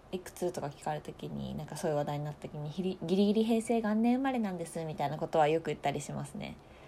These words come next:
なので、平成はなんか私にとっては結構特別な年号だったので、もう三十年経ったんだ、みたいな感じなんですけどね。令和、令和の私、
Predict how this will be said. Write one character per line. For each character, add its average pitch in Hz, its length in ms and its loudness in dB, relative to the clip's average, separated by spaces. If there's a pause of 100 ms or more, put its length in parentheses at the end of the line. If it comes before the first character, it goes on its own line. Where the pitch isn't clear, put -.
(360)
な 180 120 -4
の 170 200 -6
で、 180 180 -4
平 202 260 2
成 220 260 2
は 214 100 6
な 240 100 8
ん 240 40 6
か 190 100 2
私 254 340 6
に 330 60 0
と 370 100 10
っ - 20 4
て 359 120 8
は 208 60 6
結 226 200 4
構 180 140 2
特 202 260 2
別 247 260 8
な 254 140 6
年 240 240 10
号 233 160 6
だ 175 100 4
っ 165 140 -4
た 156 100 -8
の 151 140 -6
で、 151 300 -4
も 156 120 -6
う - 40 -8
三 196 320 6
十 240 200 10
年 170 300 4
経 208 200 0
っ 220 40 -2 (160)
た 208 180 6
ん 190 160 0
だ、 165 220 4
み 156 160 -2
た 151 160 -4
い 151 60 -4
な 147 180 -6 (400)
感 170 220 -8
じ 160 260 -2 (320)
な 185 100 -2
ん 180 60 0
で 160 140 -2
す 151 100 -10
け 147 140 -6
ど 147 100 -4
ね。 156 580 -4
令 190 280 8
和、 214 280 10 (520)
令 240 260 8
和 277 100 12
の 269 140 10
私、 240 640 4